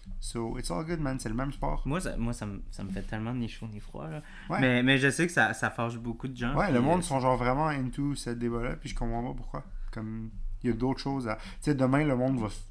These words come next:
Speaker 1: va, c'est la fin du monde, demain. Parce qu'on enregistre ça le quatre novembre.
Speaker 2: Ouais, puis il va, je, je, je sais pas si je vais le sortir le cinq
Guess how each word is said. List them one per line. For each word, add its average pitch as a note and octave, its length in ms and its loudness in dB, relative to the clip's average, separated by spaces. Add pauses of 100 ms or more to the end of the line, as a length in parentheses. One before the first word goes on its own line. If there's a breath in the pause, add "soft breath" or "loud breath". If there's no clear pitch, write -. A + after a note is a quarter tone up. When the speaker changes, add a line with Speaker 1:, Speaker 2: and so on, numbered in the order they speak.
(360)
Speaker 1:
va, A#2 120 -4 (180)
c'est - 160 -8
la A2 80 0
fin C3+ 180 -2
du B2 120 -2
monde, B2 240 -4
demain. A#2 180 -6 (260)
Parce - 220 -14
qu'on B2 120 2
enregistre A#2 440 2
ça D3+ 60 4
le A#2+ 120 0
quatre - 480 -8
novembre. A#2+ 400 -2
Speaker 2:
Ouais, D#3+ 300 6
puis B2+ 200 -2
il A#2+ 80 0
va, A#2+ 120 0 (160)
je, A#2 280 -4
je, A2+ 240 -4
je A2+ 280 -6
sais - 220 -12
pas A#2+ 100 -6
si - 80 -8
je F#3+ 80 -6
vais G#2+ 80 -4
le G#2+ 60 -6
sortir A2+ 600 -8
le A2+ 200 -6
cinq A#2+ 420 -6